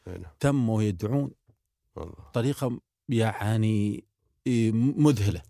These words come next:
Speaker 1: الله يجزيك.
Speaker 2: يدعون لمنو؟ لدولة الإمارات، للشيخ محمد، للشيخ محمد.
Speaker 1: الله يحفظه.
Speaker 2: ف-، شوف ال-،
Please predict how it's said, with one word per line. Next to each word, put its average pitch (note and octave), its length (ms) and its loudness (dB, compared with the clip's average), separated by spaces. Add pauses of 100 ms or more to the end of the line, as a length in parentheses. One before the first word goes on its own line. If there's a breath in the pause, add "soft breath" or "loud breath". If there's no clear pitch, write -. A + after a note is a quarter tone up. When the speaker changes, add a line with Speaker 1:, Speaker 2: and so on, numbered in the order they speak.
Speaker 1:
الله D2 180 -8
يجزيك. B1+ 160 -12
Speaker 2:
يدعون C#3+ 360 2
لمنو؟ D3 300 -2 (480)
لدولة G#2+ 280 -4 (120)
الإمارات، G2 380 -12
للشيخ G#2+ 320 -8
محمد، - 340 -12
للشيخ - 320 -12
محمد. - 180 -20 (640)
Speaker 1:
الله D#2 120 -10
يحفظه. - 400 -14
Speaker 2:
ف-، - 140 -12 (300 soft breath)
شوف - 280 -4
ال-، A#2+ 800 -2